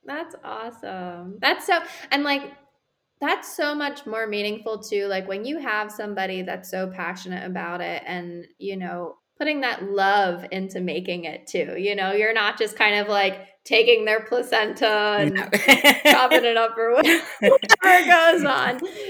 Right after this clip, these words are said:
Speaker 1: You know what I mean? Like, you're actually, like, enjoying it and,
Speaker 2: Yeah.
Speaker 1: and really, um, taking that time to really, you know, you're acknowledging it and you're, you're seeing how beautiful it is. And I think,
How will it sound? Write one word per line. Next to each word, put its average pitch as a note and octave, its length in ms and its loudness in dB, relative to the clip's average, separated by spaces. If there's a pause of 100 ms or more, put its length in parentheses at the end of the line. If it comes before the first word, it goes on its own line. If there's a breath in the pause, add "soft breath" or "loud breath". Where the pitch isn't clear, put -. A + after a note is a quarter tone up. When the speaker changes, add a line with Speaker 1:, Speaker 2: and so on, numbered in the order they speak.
Speaker 1:
You C#4 160 0
know C#4 100 2
what D4 120 -2
I C#4 100 -2
mean? C4 200 -4
Like, C4 180 0
you're C#4 180 -2
actually, C#4+ 560 -4
like, A3+ 420 -4
enjoying A3 920 -6
it F3+ 400 -4
and, G3+ 460 -6
Speaker 2:
Yeah. - 140 -16 (200)
Speaker 1:
and A3 140 -6 (120)
really, A#3 720 -4 (420)
um, A3+ 420 -12 (120)
taking F4+ 560 -6 (520)
that D4+ 260 -8
time C4+ 460 -6
to A#3 120 -10
really, G#3+ 420 -4
you B3+ 100 -6
know, A#3 120 -4
you're A#3+ 360 0
acknowledging G#3+ 800 -6
it G#3+ 360 -8
and F#3+ 240 -8
you're, F#3 440 -10
you're G#3+ 160 -8
seeing G#3 340 -10
how G3 200 -6
beautiful F#3 580 -6
it F3 120 -8
is. E3+ 340 -8
And F#3 120 -8
I F#3+ 80 -6
think, F#3+ 320 -10